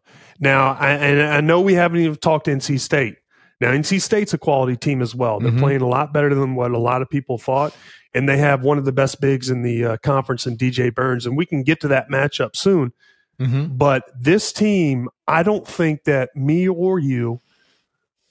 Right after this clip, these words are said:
Speaker 1: would have thought that this team is capable of going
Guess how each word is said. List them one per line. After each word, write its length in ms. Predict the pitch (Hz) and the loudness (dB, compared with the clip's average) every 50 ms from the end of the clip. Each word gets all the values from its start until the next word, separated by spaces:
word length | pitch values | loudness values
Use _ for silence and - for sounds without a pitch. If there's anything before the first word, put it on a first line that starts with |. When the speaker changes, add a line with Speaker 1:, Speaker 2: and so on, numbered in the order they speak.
| _ _ - | _ _ -10
Speaker 1:
would 260 | 123 127 147 170 175 | -4 0 2 2 4
have 220 | 170 160 151 139 | 4 2 2 0
thought 460 | - - - 151 147 135 113 110 - - _ _ | -2 -2 0 0 2 2 0 -2 -6 -8 _ _
that 240 | - 127 120 - _ | -4 -4 -4 -2 _
this 220 | - 147 160 - - | 0 0 0 0 -2
team 580 | - 165 156 143 135 131 127 120 117 117 120 - - - _ _ _ | 0 0 0 2 0 0 -2 -2 -4 -6 -10 -12 -18 -20 _ _ _
is 160 | - 135 131 | -2 0 0
capable 800 | - - 151 143 - 147 127 117 123 123 120 117 113 110 - - - - | 2 2 0 0 0 -2 -4 -2 -2 -2 0 -2 -2 -6 -8 -12 -6 -6
of 200 | 123 113 120 127 | -6 -6 -4 -4
going 460 | 131 123 127 127 123 123 117 113 | -2 -2 0 0 0 -2 -2 -4